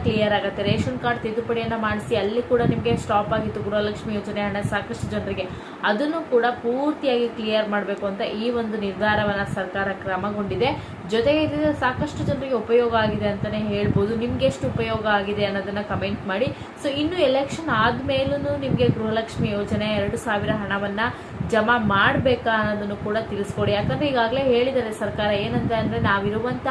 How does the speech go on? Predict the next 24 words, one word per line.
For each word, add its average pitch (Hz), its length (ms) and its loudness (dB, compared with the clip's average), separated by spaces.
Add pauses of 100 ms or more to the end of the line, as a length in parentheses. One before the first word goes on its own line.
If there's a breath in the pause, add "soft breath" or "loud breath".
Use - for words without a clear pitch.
(140)
ಐದು 247 420 0
ವರ್ಷನೂ 214 520 -2
ಕೂಡ 214 140 0 (480 loud breath)
ನಾವು 277 420 4
ಗೃಹಲಕ್ಷ್ಮಿ 247 580 0
ಯೋಜನೆಯ 214 360 -2
ಹಣವನ್ನ 208 440 -4 (180)
ಜಮಾ 196 240 0
ಮಾಡ್ತೀವಿ 233 480 0
ಅಂತ 202 120 -2
ಹೇಳಿದ್ದಾರೆ. 185 360 0
ಬಟ್ 285 380 -2
ಬರ್ತಾ 247 300 2
ಇರುವ 240 200 4
ಒಂದು 220 220 0
ಕಾರಣಕ್ಕೋಸ್ಕರ 202 760 0 (300)
ಎಲ್ಲ 214 260 2
ಅಮೌಂಟ್ಗಳನ್ನ 208 640 0 (160)
ಸರ್ಕಾರದ 208 420 0
ಕಡೆಯಿಂದ 196 320 -4
ಯಾವುದೂ 202 540 0
ಕೂಡ 254 200 2 (140)
ಪೆಂಡಿಂಗ್ 208 400 0
ಇಲ್ದೇನೆ 196 300 -2